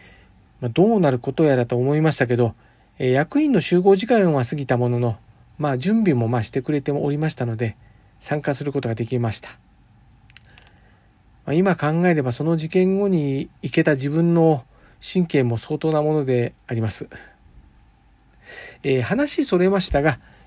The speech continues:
えー、無事創設者の墓前で最後の願掛けも行いまして、いよいよ、えー、試験本番当日となりました。試験会場はとある大学の校舎でして、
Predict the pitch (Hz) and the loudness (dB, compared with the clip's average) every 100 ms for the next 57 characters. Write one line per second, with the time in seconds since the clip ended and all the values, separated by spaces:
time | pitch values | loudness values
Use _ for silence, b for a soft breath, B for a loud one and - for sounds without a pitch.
0 | - 156 151 151 147 160 202 - - 277 | -4 0 2 2 4 2 0 -4 0 2
1 | - 269 - - 170 139 127 120 131 147 | 2 0 -2 -2 0 0 0 0 -2 -2
2 | 151 151 165 120 B B B - - 190 | -2 0 0 0 B B B -8 0 2
3 | 165 127 113 143 165 147 139 123 120 180 | 2 0 0 -2 -2 -4 -2 -2 0 2
4 | 202 196 185 - 101 - _ _ _ B | 4 4 2 0 -4 -8 _ _ _ B
5 | B B B B B B - 226 311 294 | B B B B B B 0 4 6 4
6 | - _ - 151 147 143 143 131 - - | 0 _ -4 -2 0 0 0 -2 -2 2
7 | 151 135 117 107 160 180 170 156 139 180 | 2 2 0 -2 0 2 4 2 0 -2
8 | 226 220 202 - 165 135 127 117 - - | 0 0 0 2 4 4 4 2 -4 -10
9 | _ _ _ - - _ _ - b b | _ _ _ -20 -20 _ _ -20 b b
10 | b b b b _ - - 277 285 - | b b b b _ -14 0 2 2 6
11 | 302 269 233 214 185 202 240 165 151 165 | 6 6 6 4 4 2 2 2 2 2
12 | 160 160 151 180 165 135 117 107 - 123 | 0 -2 0 2 2 0 -2 -2 -2 -2